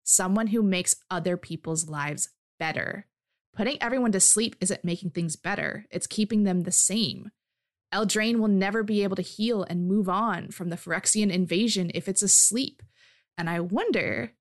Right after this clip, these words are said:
if that's indicative for what Rowan, deep down, doesn't want to confront in herself. It's easier to go to sleep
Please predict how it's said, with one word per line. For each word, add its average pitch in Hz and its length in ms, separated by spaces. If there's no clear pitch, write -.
if 190 120
that's 196 220
indicative 185 480
for 185 160
what 175 220
Rowan, 175 720
deep - 260
down, 160 360
doesn't 175 340
want 175 240
to - 80
confront - 560
in 170 80
herself. - 640
It's 175 240
easier 233 380
to 240 60
go 220 120
to 220 80
sleep - 460